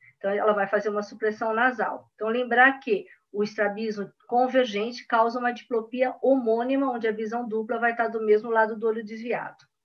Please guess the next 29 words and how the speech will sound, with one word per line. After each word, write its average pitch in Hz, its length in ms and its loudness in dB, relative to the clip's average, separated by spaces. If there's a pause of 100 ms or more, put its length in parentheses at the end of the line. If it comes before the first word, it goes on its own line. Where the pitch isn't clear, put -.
(480)
A, 349 460 6
o, 247 100 2
a 262 440 4
exotropia, 233 880 2
tá? 220 160 4
Ela 240 180 6
vai 240 240 2
fazer 247 260 0
o 262 100 2
quê? - 280 -6
Vai 196 100 -4
fazer 220 540 0 (180)
exatamente 277 800 0
isso. 190 200 -6
Olha, 175 140 -6
quando 220 300 0
o 214 120 6
teu 226 300 2
olho 294 440 6
desvia 208 340 -2
pra 175 220 -8
fora, 196 600 0 (360)
tá? 208 260 4
Tua 202 220 -2
fóvea 220 380 2
vai 202 180 -2
desviar 190 320 -4
pra 254 160 2
cá, 269 300 4